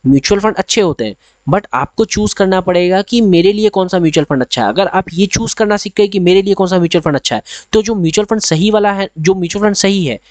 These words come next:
ये dialogue जो है ना, mutual fund सही है, ये आपके लिए और सही हो जाएगा। अगर आप सीख गए कि मेरे लिए कौन सा mutual fund सही है, तो mutual fund सब लोग invest कर सकते हैं। mutual fund में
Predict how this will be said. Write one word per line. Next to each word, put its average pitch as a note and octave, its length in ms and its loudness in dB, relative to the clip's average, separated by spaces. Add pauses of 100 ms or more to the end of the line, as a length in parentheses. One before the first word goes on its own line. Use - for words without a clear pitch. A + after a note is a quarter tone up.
(140)
ये F#3+ 100 4
dialogue E3+ 300 2
जो F3 120 0
है D3 60 0
ना, D#3+ 140 0
mutual D3 280 0
fund F3 140 0
सही C3+ 240 0
है, A2 80 0 (280)
ये A3+ 80 2
आपके D3 340 -2
लिए A3 120 0
और E3 240 0
सही B2 220 -6
हो G#2 100 -4
जाएगा। F#2 280 -6 (260)
अगर E3+ 160 2
आप F3+ 140 0
सीख F#3+ 180 -6
गए F#3 140 2
कि G#3 100 -4
मेरे E3+ 200 0
लिए E3 140 0
कौन C#3+ 160 -2
सा C#3 80 0
mutual B2 220 0
fund A#2 140 -4
सही G#2 280 -4
है, G2+ 80 -14 (320)
तो A#3+ 80 2
mutual G3 420 0
fund A3 240 -2
सब E3 240 -4
लोग G3+ 180 0
invest E3+ 280 0
कर E3+ 120 0
सकते E3 260 -2
हैं। D#3 60 2
mutual D3 240 0
fund C#3 180 0
में F3+ 120 0